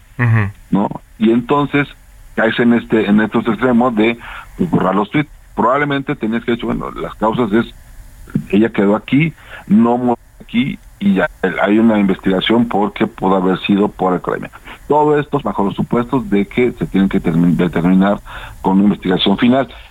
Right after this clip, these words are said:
Speaker 2: Si el hecho ocurre en Ciudad de México y ella termina en Morelos, bueno, pues el caso le toca a la Ciudad de México, de donde ella es originaria. Ariadna, eh, termina siendo, este,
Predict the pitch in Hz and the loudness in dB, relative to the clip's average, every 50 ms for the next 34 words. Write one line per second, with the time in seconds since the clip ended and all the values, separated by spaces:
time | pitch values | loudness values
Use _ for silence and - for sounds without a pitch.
0 | - - - - 120 120 123 139 156 170 165 - 156 139 - - - 139 143 135 | -20 -20 -6 -2 0 0 2 2 0 0 0 -2 -2 -2 -2 -2 0 0 2 2
1 | 131 - - 120 120 120 123 123 117 - 135 120 - - 107 101 - 113 113 120 | 2 0 2 2 2 4 2 2 0 0 0 0 0 0 -2 0 2 4 4 4
2 | 120 127 131 127 127 - 110 101 98 104 110 120 127 127 127 127 123 123 123 120 | 4 4 2 2 0 0 0 2 4 4 4 4 4 4 4 4 4 2 2 2
3 | 117 117 113 107 117 107 - 104 - - - - - 90 80 - - - - 104 | 2 2 2 0 -2 -4 -4 -6 -6 -6 -8 -8 -8 -8 -8 -8 -6 -4 -2 -2
4 | 107 - 117 104 95 82 - 92 - - 110 - - - - - - - - 98 | 0 0 0 0 0 0 -2 -4 -2 -2 -4 -6 -6 -10 -16 -16 -14 -8 -6 -4
5 | 95 87 - 101 101 101 101 101 98 - - - 123 110 95 98 92 92 87 90 | -4 -2 0 0 2 2 2 0 0 -4 -6 -4 -2 0 0 0 0 0 0 0
6 | 90 90 87 85 87 90 - 92 85 80 - 104 101 101 101 98 80 - - - | 0 0 0 0 -2 -2 -2 -4 -4 -2 -2 0 0 0 0 -2 -6 -8 -10 -10
7 | - - - - - - - 101 113 120 127 123 127 127 127 135 135 - - 101 | -10 -10 -8 -8 -4 -4 0 0 2 2 2 0 0 0 -2 -2 -4 -6 -8 -8
8 | 92 87 85 - - - 92 95 104 113 117 120 117 - - 104 110 113 107 113 | -8 -8 -8 -8 -4 -2 0 2 4 4 4 2 0 0 0 2 2 2 2 2
9 | 117 120 113 - - 92 90 - - - - - - 87 85 87 90 - | 2 0 0 -2 -6 -10 -10 -10 -12 -18 -16 -8 -6 -4 -4 -4 -4 -6